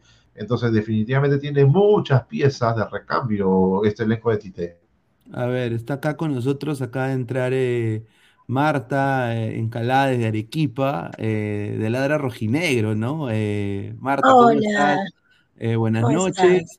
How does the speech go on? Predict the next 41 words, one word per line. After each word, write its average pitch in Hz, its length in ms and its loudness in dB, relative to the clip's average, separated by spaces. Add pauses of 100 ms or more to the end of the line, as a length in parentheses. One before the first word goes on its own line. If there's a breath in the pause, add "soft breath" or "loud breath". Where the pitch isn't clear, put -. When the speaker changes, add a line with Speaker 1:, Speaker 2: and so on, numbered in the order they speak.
(280)
Speaker 3:
¿Cómo 233 140 -8
están, 240 220 2
Speaker 2:
Hincha, 240 180 4
Speaker 3:
chicos? 196 280 0
Speaker 2:
hin-, 226 60 0
Speaker 3:
Buenas 110 380 4
Speaker 1:
Hola, 104 60 -2
Speaker 3:
noches. - 140 -14 (220)
Speaker 1:
¿qué 107 80 0
tal? 117 260 6
Buenas 202 120 2
Speaker 2:
hincha, 208 120 4
Speaker 1:
noches, 175 140 4
buenas 147 300 2
Speaker 2:
acá - 80 -4
te 135 80 -2
Speaker 1:
noches. 143 160 0
Speaker 2:
presento 135 320 -4
a 135 40 -2
Felipe, 156 920 0
eh, 123 100 -4
hincha 214 300 4
acérrima 202 600 2
de, 123 240 2
de 120 100 4
Brasil, 135 640 4
¿no? 185 220 0
A 160 60 4
ver 175 100 0
si 190 100 -6
nos 170 100 -2
puede 202 120 0
contar 202 260 2
la 202 80 0
historia 196 440 2
de 185 120 2
tu 156 120 -6
hinchaje 165 360 -4
por 175 220 -2
Brasil. 120 520 -2 (800)
Speaker 3:
Ay, 233 380 6